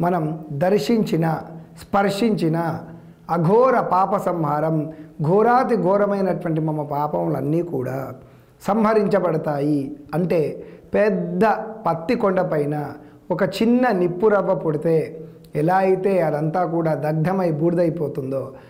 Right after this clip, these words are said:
అలానే ఒక్క శివరాత్రి రోజు ముంతడి నీళ్లు పరమేశ్వరుడి పైన పోసి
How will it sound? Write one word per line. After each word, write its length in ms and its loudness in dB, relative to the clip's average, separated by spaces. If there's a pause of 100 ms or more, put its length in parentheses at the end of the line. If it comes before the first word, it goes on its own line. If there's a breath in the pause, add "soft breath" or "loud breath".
(160 loud breath)
అలానే 720 0 (280 loud breath)
ఒక్క 680 -4 (180)
శివరాత్రి 560 2
రోజు 480 0 (400 loud breath)
ముంతడి 460 2
నీళ్లు 640 0 (180)
పరమేశ్వరుడి 720 2
పైన 260 0
పోసి 580 -2